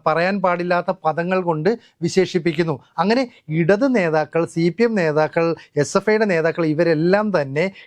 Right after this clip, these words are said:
ഇടതുമുന്നണിക്ക് തന്നെ പാരയായി മാറുന്ന ഒരു സാഹചര്യം. അതായത് ഇത്രയും അനുകൂല സാഹചര്യങ്ങൾ ഉണ്ടായിട്ടും യു ഡി എഫിന്,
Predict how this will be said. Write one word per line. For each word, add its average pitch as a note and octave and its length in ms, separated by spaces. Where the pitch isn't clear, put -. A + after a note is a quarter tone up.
ഇടതുമുന്നണിക്ക് F#3 760
തന്നെ F3 240
പാരയായി F3 420
മാറുന്ന F3 280
ഒരു F3+ 80
സാഹചര്യം. E3+ 540
അതായത് G3 440
ഇത്രയും A#3+ 540
അനുകൂല F3 400
സാഹചര്യങ്ങൾ F#3 720
ഉണ്ടായിട്ടും D3 640
യു E3+ 280
ഡി G#3+ 100
എഫിന്, G3 540